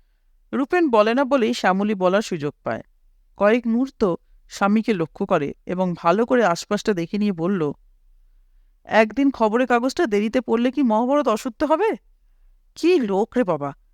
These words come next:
নাকি আমাকে জব্দ করার মতলব এঁটেছ?" রূপেন উঠে দাঁড়ালো।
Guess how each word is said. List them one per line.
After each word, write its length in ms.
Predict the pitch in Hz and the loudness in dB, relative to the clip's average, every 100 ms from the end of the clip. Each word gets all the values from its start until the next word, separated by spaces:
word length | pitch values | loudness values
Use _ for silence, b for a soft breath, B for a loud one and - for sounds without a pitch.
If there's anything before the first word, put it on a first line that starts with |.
| _ _ _ _ | _ _ _ _
নাকি 200 | 277 359 | 0 4
আমাকে 280 | 330 320 349 | 4 4 2
জব্দ 300 | 277 240 269 | 2 2 2
করার 180 | 277 277 | 4 4
মতলব 380 | 240 226 233 214 | 2 0 -2 -2
এঁটেছ?" 280 | 196 - 165 - _ _ _ - _ _ _ _ _ _ _ _ | -4 -4 -6 -6 _ _ _ -20 _ _ _ _ _ _ _ _
রূপেন 300 | 196 208 254 | -6 0 0
উঠে 200 | 220 180 | 2 0
দাঁড়ালো। 400 | 151 123 120 120 | -2 -4 -6 -10